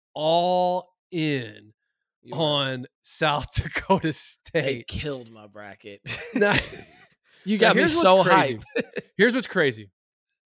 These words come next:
Speaker 1: I made some last minute switches, as we said we were gonna do last
Speaker 2: Yep.
Speaker 1: weekend before, like,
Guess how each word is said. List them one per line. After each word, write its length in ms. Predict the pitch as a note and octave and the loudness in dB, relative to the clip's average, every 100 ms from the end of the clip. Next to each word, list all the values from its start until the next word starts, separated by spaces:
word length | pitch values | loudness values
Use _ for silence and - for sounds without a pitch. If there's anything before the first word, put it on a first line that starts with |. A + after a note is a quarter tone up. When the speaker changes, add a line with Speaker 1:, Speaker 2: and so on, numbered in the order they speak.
| _ _ _ | _ _ _
Speaker 1:
I 80 | F#3 | 0
made 240 | G#3 A#3 | 4 2
some 160 | A#3+ G#3+ | 2 0
last 300 | G3+ G3+ A3 | 0 0 0
minute 200 | G#3 G3 | -2 -2
switches, 440 | - E3 D3+ D3 - | -4 -4 -4 -8 -2
as 260 | D3+ F#3 G3 | 0 0 -2
we 100 | A3 | -4
said 260 | - G3 | 0 0
we 120 | F3+ | 2
were 140 | F3+ E3+ | 0 0
gonna 220 | E3 F3+ | -2 -2
do 400 | D3 B2+ B2 D3+ _ | -2 -4 -4 -10 _
last 300 | C#3+ C3+ B2+ | -6 -4 -4
Speaker 2:
Yep. 20 | C#3+ | -6
Speaker 1:
weekend 320 | B2+ C#3 B2+ | -4 -6 -4
before, 600 | C#3+ - D3+ E3+ E3+ E3 | -6 -4 0 2 2 -2
like, 420 | D3+ C#3+ C3+ | -4 -4 -6